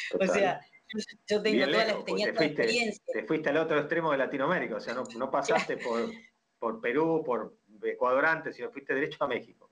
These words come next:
Speaker 2: Muy bien.
Speaker 1: Mira,
Speaker 2: Eh,
Speaker 1: cuando yo
Speaker 2: y es
Speaker 1: trabajaba en el primer call center, eh, que también era internacional,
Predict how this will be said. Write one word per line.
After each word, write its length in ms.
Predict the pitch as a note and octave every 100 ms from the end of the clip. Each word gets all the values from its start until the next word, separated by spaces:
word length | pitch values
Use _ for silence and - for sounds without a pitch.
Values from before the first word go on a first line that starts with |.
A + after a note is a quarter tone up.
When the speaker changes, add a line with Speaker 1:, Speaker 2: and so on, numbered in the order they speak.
| _ _ -
Speaker 2:
Muy 180 | A2
bien. 220 | A2+ - - _ _
Speaker 1:
Mira, 300 | F#3+ G3+ G#3
Speaker 2:
Eh, 60 | G#3+
Speaker 1:
cuando 240 | G3 G3+
yo 100 | G#3+
Speaker 2:
y 40 | C4+
es 40 |
Speaker 1:
trabajaba 320 | C#4 - A3
en 60 | A3+
el 120 | G3
primer 300 | E3 E3+ G3+
call 180 | A3 F3+
center, 560 | - G3+ G#3+ A3+ F#3+ -
eh, 200 | D#3 D3+
que 100 | D#3+
también 260 | D3+ F3+
era 140 | F#3 E3
internacional, 840 | D3+ C#3+ D3 D3 D#3 D#3+ F#3+ A#3